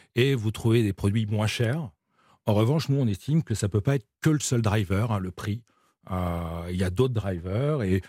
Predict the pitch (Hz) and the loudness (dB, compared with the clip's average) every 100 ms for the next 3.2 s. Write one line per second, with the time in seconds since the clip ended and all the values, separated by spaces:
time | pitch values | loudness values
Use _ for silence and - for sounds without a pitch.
0 | _ - 107 104 123 107 98 98 98 92 | _ -4 -2 -2 -6 -8 -8 -4 -4 -2
1 | 104 123 95 - 95 92 - 120 110 95 | 0 0 0 0 -2 -2 0 -2 0 0
2 | 90 82 85 98 131 139 - 95 123 127 | -2 -4 -4 -2 -2 -4 -10 -10 -10 -12
3 | 90 | -14